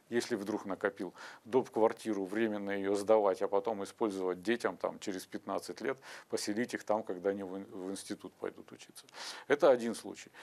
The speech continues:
Если же вы в массовом количестве скупаете, собрались, да, как крупный инвестор, это совсем другое.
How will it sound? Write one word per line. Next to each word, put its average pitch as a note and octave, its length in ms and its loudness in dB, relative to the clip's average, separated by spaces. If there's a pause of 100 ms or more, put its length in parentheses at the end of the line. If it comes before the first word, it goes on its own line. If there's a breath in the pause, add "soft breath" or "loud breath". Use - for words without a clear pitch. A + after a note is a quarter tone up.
(180 loud breath)
Если B2+ 300 -2
же A#2+ 160 0
вы A#2+ 160 4
в G2+ 100 0
массовом C3 480 2
количестве F#2 460 -2
скупаете, - 480 -2
собрались, F2+ 640 0
да, G#2+ 300 2
как - 320 -8 (160)
крупный F#2+ 380 -6
инвестор, F2 420 -10
это A2 200 -2
совсем A#2+ 440 0
другое. G#2+ 360 -4